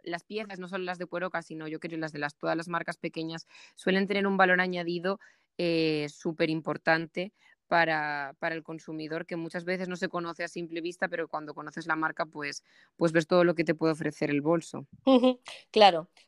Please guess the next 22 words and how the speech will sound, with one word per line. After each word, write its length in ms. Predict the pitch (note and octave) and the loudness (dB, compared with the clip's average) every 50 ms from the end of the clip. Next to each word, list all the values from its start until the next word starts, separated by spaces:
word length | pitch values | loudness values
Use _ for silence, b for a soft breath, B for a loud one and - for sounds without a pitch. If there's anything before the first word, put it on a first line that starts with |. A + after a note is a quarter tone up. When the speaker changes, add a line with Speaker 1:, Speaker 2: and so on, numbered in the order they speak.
| _ | _
Speaker 2:
porque 440 | - G#3+ G3+ F#3+ A3 G#3 G#3 G3+ E3 F#3+ | -6 -6 -4 -2 -4 -4 -4 -4 -6 -6
yo 160 | F#3 G#3+ G#3 | -6 -6 -6
creo 240 | G#3 A3 A#3+ C#4 C#4 | -6 -6 -6 -6 -4
que 180 | - C#4+ B3+ A3 | -4 -6 -6 -6
nosotras 300 | G#3 G#3 A3 A3 A3+ A3 | -8 -10 -12 -12 -12 -12
somos 180 | A3 G#3+ - | -12 -12 -12
conscientes 500 | - A#3+ - - A#3+ A#3 G#3 A3+ A#3 G#3 | -12 -12 -10 -8 -8 -8 -6 -6 -8 -6
de 140 | F#3+ G3 F#3+ | -8 -8 -6
que 100 | - F#3 | -6 -4
los 180 | F3 F3 F3 F3 | -4 -4 -6 -6
bolsos, 580 | F3 F#3 F#3+ F#3 - G#3 G3+ G#3+ G#3 - - - | -6 -6 -6 -6 -8 -10 -8 -8 -10 -10 -12 -8
eh, 240 | F3 E3+ E3 D#3+ | -6 -4 -4 -4
de 120 | E3 F3 E3+ | -6 -8 -14
determinada 440 | D#3+ - F3 E3 E3+ E3 E3 E3+ F3 | -12 -12 -12 -10 -6 -4 -2 -2 -2
calidad 400 | - G3 F#3+ F3 F3+ F3+ F#3 - | -2 -4 -4 0 0 0 0 -2
no 140 | - F3 E3 | -6 -14 -14
se 120 | - F3 | -12 -4
compran 540 | - F3+ E3+ E3 E3+ E3+ E3+ E3+ E3+ E3 E3 | -2 -2 -2 0 0 0 0 0 -2 -6 -8
todos 260 | - F3+ E3 D#3+ D3+ | -8 -6 -4 -4 -6
los 160 | D3+ D3 D3+ | -8 -12 -16
días. 280 | D3+ D3 C#3 C3+ C3+ - | -14 -10 -8 -8 -8 -10
Entonces, 400 | D3 D3 - E3 - F#3+ F3 - | -12 -16 -16 -12 -12 -12 -12 -12